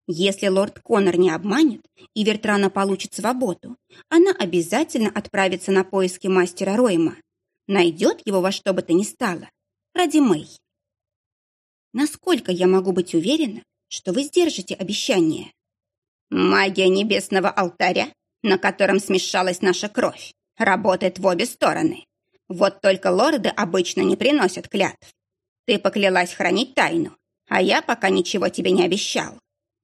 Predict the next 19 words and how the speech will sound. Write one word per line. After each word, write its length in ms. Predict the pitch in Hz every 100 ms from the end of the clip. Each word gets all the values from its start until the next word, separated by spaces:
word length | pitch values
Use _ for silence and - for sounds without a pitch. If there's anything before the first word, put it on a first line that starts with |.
| _ _ _
Лорд 400 | 185 190 180 -
Коннор 360 | - 214 370 294
встал 340 | - - 185
перед 260 | - 180 170
Вертраной. 580 | 190 208 220 170 147 - - _ _ _ _ _ _
«Клянусь, 760 | - 190 220 240 - - - - -
что 380 | - - 196
исполню 540 | 196 - - 262 269 359
условия 560 | 208 - 190 180 180
сделки. 680 | 180 185 208 - - - - _ _ _ _ _
Мисти 460 | 190 196 190 - 202
Вертрана 540 | 190 254 233 185 180
получит 500 | 175 190 190 185 -
свободу, 640 | - 185 175 226 240 185 - _ _
дом 420 | - 185 202 254 -
и 100 | 208
новое 360 | 196 180 180 196
имя, 460 | - 269 180 165 - - _ _ -
как 180 | 190